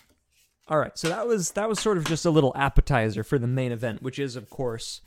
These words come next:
uh, Frank Herbert's Dune. And, and what we're gonna do here is we're gonna take, we're gonna take it into three parts, um, and we're gonna, we're gonna go away. We haven't watched this thing yet. We actually have no idea what we're in, what's in store for us.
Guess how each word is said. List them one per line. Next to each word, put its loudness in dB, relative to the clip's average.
uh, -2
Frank -4
Herbert's -2
Dune. -4
And, -4
and -4
what -2
we're -8
gonna -6
do -2
here -2
is -4
we're -8
gonna -6
take, -6
we're -6
gonna -2
take -2
it 2
into 2
three -4
parts, -4
um, 0
and -4
we're -10
gonna, -4
we're -6
gonna -2
go 2
away. 4
We 2
haven't 0
watched 2
this -6
thing -4
yet. -6
We 0
actually -2
have 0
no 0
idea -2
what -4
we're -4
in, -6
what's -4
in -4
store 2
for -4
us. -6